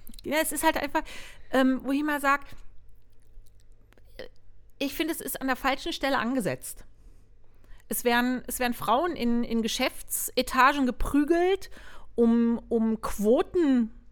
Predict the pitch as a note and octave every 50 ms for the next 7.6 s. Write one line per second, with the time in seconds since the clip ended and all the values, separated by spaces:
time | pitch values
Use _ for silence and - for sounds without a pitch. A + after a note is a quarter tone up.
0 | - - - - G#3 G3+ G3 G3 - - A3+ - - - - A3 A3 A3 A#3 B3+
1 | C#4+ E4+ - - - - - - - - C#4 C#4 - D#4+ D#4 D4 - C#4+ C#4 D4+
2 | - E4+ D4+ D#4+ D4+ - D4 C4 A#3+ - A3+ C4+ D4 E4+ E4 D#4+ - E4 D#4+ E4+
3 | - A#3 A#3+ A#3+ B3+ B3+ C#4+ D#4+ C#4+ A3+ G3 G3+ - - - - - - - -
4 | G#3 - - F#3 F3 F3+ F3 F3 E3+ F3 E3 - - - - E3 E3+ - F#3+ D#3+
5 | - - D3+ C#3 D3 C#3 E3 F#3 A#3+ D4+ F4 F4 - - - - - - - -
6 | - - - A#3+ F#3 G#3 G3 G#3 B3 A#3+ - D#4 D4 D4+ E4+ F#4 - - - A3+
7 | A#3 A#3 B3 B3+ B3+ C4+ C4+ C4+ C#4 C#4 - -